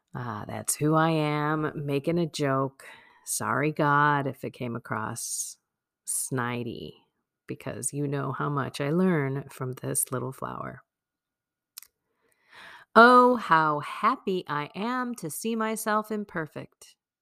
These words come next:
and to have such need of God's mercy at the moment of my death.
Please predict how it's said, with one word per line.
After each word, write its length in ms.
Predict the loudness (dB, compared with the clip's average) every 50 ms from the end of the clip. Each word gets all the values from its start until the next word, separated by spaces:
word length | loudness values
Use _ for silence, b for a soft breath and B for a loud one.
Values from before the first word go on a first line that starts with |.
| _ _ _ _ -14
and 120 | -14 -12 -10
to 120 | -8 -8
have 260 | -6 -6 -6 -6 -6
such 560 | -6 -6 -6 -4 -4 -4 -6 -8 -10 -12 -10 -8
need 440 | -6 -4 -4 -4 -4 -4 -4 -6
of 140 | -8 -10 -8
God's 440 | -8 -8 -6 -4 -6 -6 -8 -8 -8
mercy 520 | -6 -6 -6 -6 -8 -8 -8 -8 -8 -8
at 140 | -10 -12 -8
the 80 | -8 -6
moment 380 | -6 -4 -4 -4 -6 -6 -6
of 140 | -8 -8 -8
my 220 | -8 -8 -8 -8 -8
death. 420 | -8 -8 -8 -8 -10 -12 -16